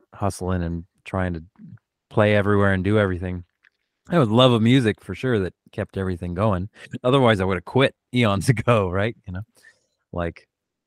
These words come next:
when, uh, yeah, when you don't get paid for something or, or something goes wrong, something breaks, um,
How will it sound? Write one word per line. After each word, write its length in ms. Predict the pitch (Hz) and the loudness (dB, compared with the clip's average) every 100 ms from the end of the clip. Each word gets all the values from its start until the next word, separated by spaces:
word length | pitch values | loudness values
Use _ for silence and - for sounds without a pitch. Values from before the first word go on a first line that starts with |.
| _ _ _ _ | _ _ _ _
when, 280 | - 90 87 | -12 -8 -6
uh, 380 | 87 85 85 82 - _ _ _ _ _ _ _ _ _ _ _ _ _ _ _ | -6 -6 -6 -8 -14 _ _ _ _ _ _ _ _ _ _ _ _ _ _ _
yeah, 140 | 120 | -8
when 160 | 90 85 | -6 -4
you 140 | 87 85 - - | -6 -8 -14 -8
don't 220 | 101 101 | -6 -4
get 160 | 101 - | -6 -6
paid 360 | 101 98 98 | -4 -2 -4
for 80 | - | -6
something 680 | 95 101 95 101 101 101 98 | -10 -8 -6 -6 -4 -4 -4
or, 120 | 90 | -4
or 320 | 90 90 101 98 - - _ | -6 -8 -10 -14 -18 -20 _
something 320 | 113 95 104 | -12 -10 -8
goes 200 | 104 95 | -8 -8
wrong, 380 | 98 98 98 98 | -6 -4 -6 -6
something 280 | 110 107 92 | -8 -8 -6
breaks, 540 | 90 90 90 - - _ _ _ _ - | -4 -2 -4 -8 -20 _ _ _ _ -8
um, 520 | 101 98 98 95 90 | -2 2 2 0 -4